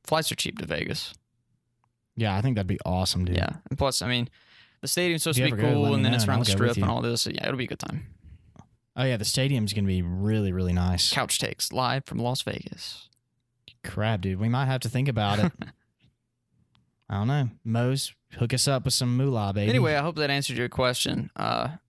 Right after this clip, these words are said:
Speaker 1: that's, I guess, our best experiences, Andrew?
Speaker 2: Yeah, our Mount Rushmore of, um, of sporting events that we've seen in person. I thought that was a pretty good list on both of our
Speaker 1: Oh, yeah.
Speaker 2: parts.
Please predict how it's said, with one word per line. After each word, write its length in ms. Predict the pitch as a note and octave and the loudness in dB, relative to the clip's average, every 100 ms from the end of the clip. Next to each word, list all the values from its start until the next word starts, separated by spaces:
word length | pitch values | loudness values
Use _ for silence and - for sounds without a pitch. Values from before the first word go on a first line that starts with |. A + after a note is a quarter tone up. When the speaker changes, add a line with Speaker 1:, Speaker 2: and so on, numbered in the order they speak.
| _ - | _ -8
Speaker 1:
that's, 640 | D3+ C#3 - - - - - _ _ _ _ - | -4 0 2 2 -2 -8 -16 _ _ _ _ -6
I 100 | C3 | -2
guess, 320 | D3 - - _ _ - | 2 0 -2 _ _ -2
our 200 | C3 C3 | -2 0
best 240 | C3+ - | 0 -2
experiences, 680 | - C#3+ D#3 F3+ G#3+ G#3 - _ _ | -2 -2 0 -2 -4 -8 -14 _ _
Andrew? 300 | - E3+ F#3+ G3+ _ _ - | -4 -2 -2 -4 _ _ -4
Speaker 2:
Yeah, 260 | B2 B2+ G#2+ | 0 0 0
our 180 | G#2+ A#2 | 0 2
Mount 260 | A#2 B2 | 2 0
Rushmore 560 | A#2+ A#2+ - B2 A#2 A#2+ | 0 -2 0 0 2 0
of, 360 | A2 A2 A2 A2 | 0 0 0 0
um, 560 | A2 G#2+ G#2 G#2 - - _ _ _ - | 0 2 2 0 -4 -12 _ _ _ -4
of 120 | G#2+ | -2
sporting 360 | - A#2 B2+ B2 | 0 0 0 0
events 180 | G#2 A2 | 0 0
that 60 | |
we've 140 | G#2+ G#2 | 0 0
seen 100 | A#2 | 0
in 60 | |
person. 400 | A2 C3 A2 G2 - | 0 0 -2 -2 -2
I 80 | |
thought 160 | C3+ D3 | -2 0
that 100 | C3 | 0
was 100 | A2+ | -2
a 40 | |
pretty 140 | - B2+ | -4 -2
good 140 | A#2+ | 0
list 180 | A#2+ A#2 | 0 0
on 100 | G#2 | 0
both 160 | A2 G#2+ | 0 0
of 60 | |
our 80 | G2+ - | -2 0
Speaker 1:
Oh, 80 | |
yeah. 80 | - | 2
Speaker 2:
parts. 220 | D#3+ - | 2 0